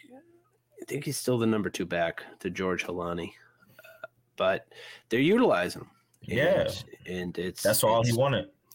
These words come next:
Speaker 1: it's great.
Speaker 2: Yeah.
Speaker 1: And they have a good quarterback in, uh, Hank Beisch-, Bashmir? Bach-, Bachmeier? Hank Bachmeier? Yeah. Um,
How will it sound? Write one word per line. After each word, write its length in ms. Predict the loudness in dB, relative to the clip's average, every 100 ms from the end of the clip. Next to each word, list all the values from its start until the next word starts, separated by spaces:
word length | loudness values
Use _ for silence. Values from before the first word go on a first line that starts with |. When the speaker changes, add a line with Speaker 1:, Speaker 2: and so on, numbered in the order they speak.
| _
Speaker 1:
it's 180 | -6 -4
great. 340 | 0 2 2 0 -8 -20 -20 _ _
Speaker 2:
Yeah. 100 | -8 -4 -2
Speaker 1:
And 200 | -2 -6 -8
they 180 | -2 0
have 300 | 2 0 0 -2 -6 -10 -16 -12
a 380 | -8 -6 -6 -10 _ _ _
good 380 | -4 -2 -2 -8 -14 _
quarterback 680 | -2 0 2 2 0 0 -2
in, 260 | -2 0
uh, 440 | -2 -2 -2 -2 -4 -8 _ _ _ -12 -12 -14 -20 _ _ _ _
Hank 440 | -4 0 0 -2 -10 -10 -10 -6
Beisch-, 400 | -2 0 0 -4 -6
Bashmir? 540 | -4 -2 0 0 0 -2 -6 _ _ _ _
Bach-, 220 | -2 -2 -2
Bachmeier? 680 | -2 -2 0 0 0 0 -4 -12 _ _ _ -20 -20 -20 -8
Hank 260 | -4 -2
Bachmeier? 640 | 0 0 0 2 2 2 0 -4 -14
Yeah. 220 | -6 -4 -4 -12 -18 -16 -16 -18 -12
Um, 520 | -8 -4 -4 -4 -8